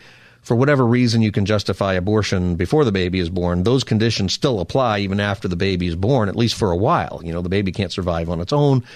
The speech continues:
still needs somebody to take care of it. It's still a burden on society, still a burden on people. All those reasons are still there. That is something that's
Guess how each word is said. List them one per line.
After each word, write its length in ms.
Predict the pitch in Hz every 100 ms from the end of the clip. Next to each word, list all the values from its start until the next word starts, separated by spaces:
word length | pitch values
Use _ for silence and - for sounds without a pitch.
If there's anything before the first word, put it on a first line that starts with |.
| - -
still 240 | - 123
needs 180 | 101 90
somebody 320 | 113 92 87
to 120 | 85
take 180 | 104 92
care 200 | 151 143
of 100 | 127
it. 160 | 120 -
It's 140 | 90
still 180 | - 113
a 60 | 90
burden 340 | 127 117 104
on 140 | 90 85
society, 480 | - 139 123 113
still 180 | 95 117
a 60 | 95
burden 320 | 104 98 95
on 120 | 87
people. 380 | 135 123 113 104
All 160 | 101 113
those 180 | 98
reasons 400 | 98 107 98 90
are 60 | 82
still 220 | - 87
there. 200 | 80 - - - - _ _ _ _ _ _ _ - - _
That 400 | 110 110 139 175
is 120 | 170 -
something 300 | 139 120 113
that's 320 | 101 -